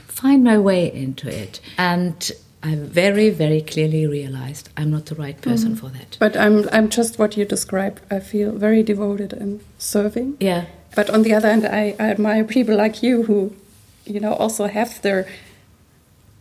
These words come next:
Speaker 2: yeah, musical expression in a way through the composing.
Speaker 1: I mean, it's biographical with me. I can, you know,
Speaker 2: Mm.
Speaker 1: very well trace it back to my biography, why I'm like that. And it has nothing to do with my voice or my,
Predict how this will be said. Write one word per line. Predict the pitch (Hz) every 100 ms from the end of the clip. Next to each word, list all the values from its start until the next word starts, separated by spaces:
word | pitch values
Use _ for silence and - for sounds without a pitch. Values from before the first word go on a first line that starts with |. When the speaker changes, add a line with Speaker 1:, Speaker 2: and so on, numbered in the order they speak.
| _ -
Speaker 2:
yeah, | 214 214 - 220
musical | 247 254 202 214
expression | - - 214 240 -
in | 165
a | 170
way | 170 -
through | - 185
the | 175
composing. | 165 - 185 - 247 -
Speaker 1:
I | 226
mean, | 226 -
it's | -
biographical | - 214 196 214 214 170 135 123
with | 139 151
me. | 135
I | 156
can, | - 165 160
you | 156
know, | 175 156
Speaker 2:
Mm. |
Speaker 1:
very | 151 185 185
well | 165 160 147 - -
trace | - 185 170 165
it | 156
back | 156 135 127 - - -
to | 170
my | 151
biography, | 151 151 160 170 156 156 151
why | 147 165 165 160
I'm | 147 147 139
like | 139 139
that. | 147 151 123 - - - - - - _ _ _ -
And | 156 156
it | 160
has | 190 190
nothing | 196 185
to | 170
do | 170
with | 160 165
my | 160 151
voice | 151 170 233 -
or | - 170
my, | 156 151 - -